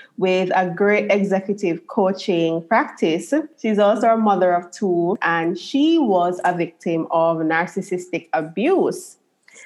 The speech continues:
After sixteen years of secretly living for someone else, she realized that only she could change her situation.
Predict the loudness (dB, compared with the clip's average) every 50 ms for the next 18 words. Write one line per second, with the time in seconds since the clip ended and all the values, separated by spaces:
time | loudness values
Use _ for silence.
0 | -20 -12 -4 0 0 0 0 -2 -4 -4 -2 -4 -6 -6 -6 -8 -4 -2 0 0
1 | 0 2 2 2 2 0 0 0 -2 -4 -4 -8 -8 -6 -6 -4 -4 -4 -2 -2
2 | -2 -2 -2 -2 -2 -4 -4 -4 -6 -6 -8 -6 -6 -6 -4 -4 -4 -2 0 0
3 | 2 2 0 0 -4 -8 -14 -8 -6 -4 -2 0 0 0 2 2 2 2 2 2
4 | 2 2 0 0 0 -2 -2 -2 -2 -2 -2 0 2 2 0 0 0 -4 -8 -10
5 | -6 -2 0 0 2 2 2 0 0 -2 -2 -2 -2 -2 -4 -6 -4 -2 -2 -2
6 | 0 -2 -2 -2 -2 -4 -4 -4 -6 -8 -10 -10 -6 -4 -4 -2 -2 -2 -4 -4
7 | -4 -2 -2 -2 -2 -4 -6 -8 -12